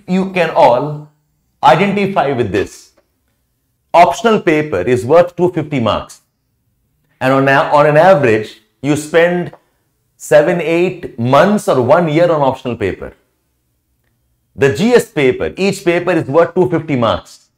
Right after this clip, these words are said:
You study G S for more than a year.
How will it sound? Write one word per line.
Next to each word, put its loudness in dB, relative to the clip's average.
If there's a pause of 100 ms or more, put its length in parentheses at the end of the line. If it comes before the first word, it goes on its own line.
(680)
You -2
study 2
G 2
S -2
for 0
more 0
than -2
a -2
year. -2